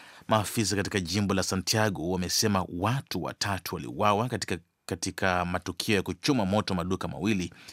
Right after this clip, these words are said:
yaliyoporwa jana asubuhi.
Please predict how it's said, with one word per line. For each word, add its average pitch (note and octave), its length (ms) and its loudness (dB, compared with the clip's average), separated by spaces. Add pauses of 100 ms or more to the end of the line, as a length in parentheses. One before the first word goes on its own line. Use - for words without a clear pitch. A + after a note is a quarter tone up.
(380)
yaliyoporwa G#2 880 2
jana F2+ 280 -4
asubuhi. - 580 -6